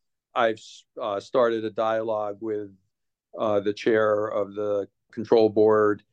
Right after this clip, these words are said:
We've had more meetings of our subcommittees to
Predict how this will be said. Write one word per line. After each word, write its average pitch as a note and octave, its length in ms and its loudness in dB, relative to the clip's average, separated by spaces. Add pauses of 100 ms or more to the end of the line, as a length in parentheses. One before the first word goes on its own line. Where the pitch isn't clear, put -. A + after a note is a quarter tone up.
(220)
We've A2+ 240 -6
had A2 440 2 (120)
more B2 360 2
meetings A2+ 520 -8
of G#2 140 -2
our G#2 160 2
subcommittees A2 1080 -4 (420)
to G#2 560 -2